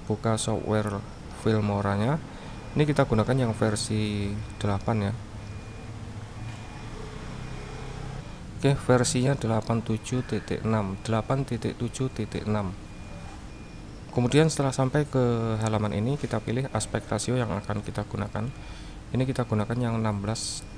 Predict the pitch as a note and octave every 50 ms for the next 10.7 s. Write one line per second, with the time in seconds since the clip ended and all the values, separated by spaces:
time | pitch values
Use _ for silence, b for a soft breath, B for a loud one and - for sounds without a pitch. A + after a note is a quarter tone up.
0 | - A2 G2+ - - A2 G#2 G2+ G2+ G2+ G2 - - G#2+ G2+ G2+ G#2 G#2 G2+ G2
1 | G2+ G#2+ - - - - - - - - - - - - - - - - - -
2 | - - - - - - - - A2+ A2 A2 G#2+ A#2 B2 C#3+ D3 C#3+ C3 - B2
3 | - - C3+ C3 - - - - - - - - - - - - - C3 B2+ B2
4 | B2 A#2+ - - - B2 A#2+ A#2 A2+ - A#2 A#2 A#2 A2+ A2+ A2 A2 A2 A2 -
5 | G#2 G#2 - - - - - - - - - - - - - - - - - -
6 | - - - - - - - - - - - - - - - - - - - -
7 | - - - - - - - A#2+ A2 G#2+ G2+ - - B2 A#2 - - A2+ A2 A2+
8 | A2 A2 A2 A2 G#2+ - - G#2+ G2+ F#2+ A2 A2 - - - - - - - -
9 | - - - - - - - - - - - - - - - - - - - -
10 | - - - - - - - - - - - A#2 G#2+ G2+